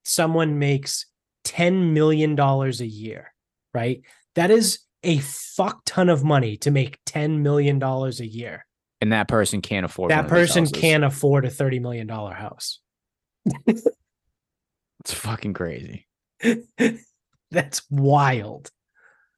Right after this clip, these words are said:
Speaker 1: You make ten million dollars a year and you cannot afford a thirty million dollar
Speaker 2: Yeah, like, we're
Speaker 1: house.
Speaker 2: talking Michael Jordan, who makes, what, seven hundred K a day? Was that what the number was? Is that what
Speaker 1: Yeah, I
Speaker 2: Nico
Speaker 1: think
Speaker 2: sent
Speaker 1: so.
Speaker 2: us?
Speaker 1: I think so, yeah.
Speaker 2: Yeah, seven hundred K a day from Nike.
Speaker 1: Yeah.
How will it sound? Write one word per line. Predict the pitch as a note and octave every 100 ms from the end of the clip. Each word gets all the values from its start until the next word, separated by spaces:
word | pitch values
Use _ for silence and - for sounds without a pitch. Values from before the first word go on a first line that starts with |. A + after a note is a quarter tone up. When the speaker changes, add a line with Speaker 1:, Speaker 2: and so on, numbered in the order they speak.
| _ _ _ _ _ _ _ _ _ -
Speaker 1:
You | F3
make | F#3 D3 C#3
ten | F3+ F3 F3
million | E3+ D#3+ D3+
dollars | D3 C#3+ C3+
a | C3
year | C#3 B2+ A2 G2+ -
and | C3+
you | C3+ D3
cannot | C#3 D3 C3+ B2
afford | A2+ C3 B2 A2
a |
thirty | - A2+ G#2+
million | G#2+ F#2
dollar | F#2+
Speaker 2:
Yeah, |
like, | B2
we're | D#3
Speaker 1:
house. | F#3+
Speaker 2:
talking | G3 F3 C3
Michael | B2 A2+ G#2+
Jordan, | G#2 A#2 G2 F2
who | G2+
makes, | G2 F#2+ -
what, | G2+ E2
seven | - F#2+ F#2+
hundred | F#2+ F2+
K | G2+ F#2
a |
day? | F2 F2 G#2 -
Was | F#2
that | F#2
what | F#2+ F2+
the | G2+
number | G2+ G2+
was? | G2 G#2+ G2+
Is | F#2
that | F#2+
what | F#2+
Speaker 1:
Yeah, | A2
I |
Speaker 2:
Nico | G#2+
Speaker 1:
think | A2 G#2
Speaker 2:
sent |
Speaker 1:
so. | G#2 G#2+
Speaker 2:
us? | - - B2+
Speaker 1:
I | A#2
think | A2 -
so, | G#2 G2
yeah. | G2+ F#2+ F2+ _ -
Speaker 2:
Yeah, | G#2+
seven | - C3+ C3
hundred | C#3+ C#3 -
K | B2+ A2
a |
day | G2+ G#2+ F#2 F2 -
from | G2+ F#2+
Nike. | E2+ D#2 - - _ _ _ _ -
Speaker 1:
Yeah. | A#2+ -